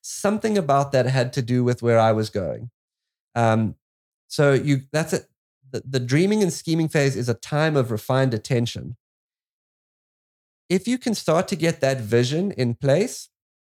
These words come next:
now we've got to pull the vision down into form. So we move into the hero saga, you know, one damn thing after another.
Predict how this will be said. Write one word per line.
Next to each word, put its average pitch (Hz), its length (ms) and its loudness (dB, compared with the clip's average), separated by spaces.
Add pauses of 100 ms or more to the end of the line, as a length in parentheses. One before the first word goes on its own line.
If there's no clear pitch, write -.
(140)
now 151 300 2
we've 202 220 2
got 147 120 2
to 139 80 4
pull 180 360 2
the 175 100 0
vision 135 360 2
down 117 360 2
into 113 300 -4
form. 92 500 -4 (640)
So 120 380 2 (260)
we 127 140 0
move 143 320 4
into 131 400 0
the 104 100 -4
hero 143 400 2
saga, 143 580 0
you 127 80 -2
know, 117 160 2
one 120 320 2
damn 123 280 4
thing 123 240 0
after 117 280 2
another. 120 520 0